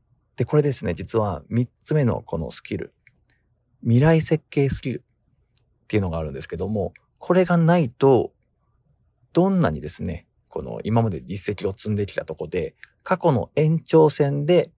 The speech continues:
未来を描いてしまうので、不安がそのまま現実になります。はい。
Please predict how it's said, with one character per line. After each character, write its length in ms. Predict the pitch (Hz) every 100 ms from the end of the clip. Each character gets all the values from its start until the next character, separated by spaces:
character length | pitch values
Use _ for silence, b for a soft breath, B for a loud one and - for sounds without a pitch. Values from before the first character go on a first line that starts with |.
| _
未 200 | 127 143
来 220 | 135 110
を 80 | 80 -
描 240 | 104 107
い 60 | 101
て 100 | -
し 140 | 95
ま 100 | 87
う 60 | 78
の 100 | 71
で、 260 | 87 80 - _ _
不 300 | - - 127
安 180 | 147 147
が 160 | 139 131
そ 140 | 135
の 100 | 135
ま 100 | 139
ま 120 | 156
現 340 | 127 120 120 127
実 260 | 113 120
に 80 | 139
な 120 | 95
り 80 | -
ま 120 | -
す。 200 | - - _ _ _ _ _ _ _ _ _ _ _ _ _
は 280 | - - -
い。 140 | -